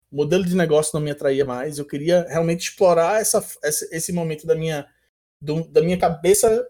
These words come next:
pensante em estruturar melhor,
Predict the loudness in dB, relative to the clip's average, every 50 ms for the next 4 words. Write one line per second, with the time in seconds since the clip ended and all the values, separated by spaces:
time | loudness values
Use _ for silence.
0 | _ _ _ _ _ _ -2 0 0 2 0 2 2 2 0 0 -2 -6 -16 -18
1 | _ _ _ _ _ _ _ _ _ _ _ -12 -8 -6 -6 -6 -6 -4 -6 -6
2 | -4 0 2 4 4 6 4 4 2 0 2 2 2 2 2 4 6 6 6 6
3 | 6 4 2 -4 -8